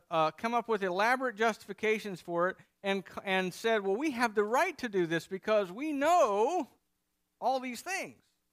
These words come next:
And so he is addressing them, in a sense, in the third person, even though he knows that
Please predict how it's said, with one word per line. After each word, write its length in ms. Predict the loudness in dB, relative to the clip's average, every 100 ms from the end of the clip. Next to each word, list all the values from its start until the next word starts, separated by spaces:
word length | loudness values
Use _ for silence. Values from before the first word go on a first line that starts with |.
| _ _ _ _ _ _ _ _ _ _ _ _ _ _ _ _ _ _ _ _ _ _ _ _ _ _ -4
And 200 | -2 -2
so 520 | 0 2 4 2 0 _ _ _ _ _
he 320 | -10 -4 4
is 260 | 6 6 4
addressing 680 | -6 -2 0 2 0 -4 -2
them, 240 | 0 0
in 80 | 0
a 60 | -4
sense, 440 | -4 -4 -2 -4
in 120 | -4
the 80 | -6
third 420 | -4 0 0 0
person, 720 | -4 -2 0 -2 -8 -10 -12 -20 _ _ _ _ _ _ _ _ _ _ _ _ _ _
even 320 | -8 -6 -2
though 200 | 0 0
he 200 | -2 -4
knows 540 | -4 -2 0 0 -2 -4
that 180 | -4